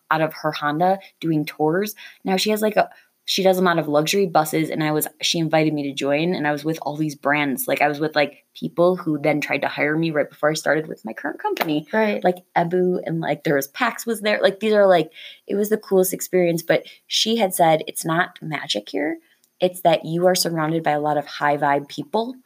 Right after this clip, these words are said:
Speaker 2: Yes.
Speaker 1: and good energy. And when you put all these people with so, such good high vibes together in one area, and it's so concentrated,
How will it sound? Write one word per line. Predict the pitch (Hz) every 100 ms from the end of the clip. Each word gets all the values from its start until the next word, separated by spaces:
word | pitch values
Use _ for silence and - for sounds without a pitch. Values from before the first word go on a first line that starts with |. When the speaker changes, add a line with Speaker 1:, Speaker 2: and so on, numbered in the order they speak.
| _ -
Speaker 2:
Yes. | 170 - -
Speaker 1:
and | 156 151
good | 151 165 -
energy. | 151 160 190 233 247 -
And | 160
when | 165
you | 156
put | 151 196 190
all | - 151 160
these | 180
people | 180 180 165
with | 147 -
so, | - 160 156 151
such | - - 156 156 -
good | 156 156
high | - 151 156
vibes | 147 139 165 165
together | - 135 139 165 202
in | - 151
one | 151 143
area, | - 170 139 143 - - -
and | 151
it's | 131
so | 170
concentrated, | 170 381 392 247 170 160 160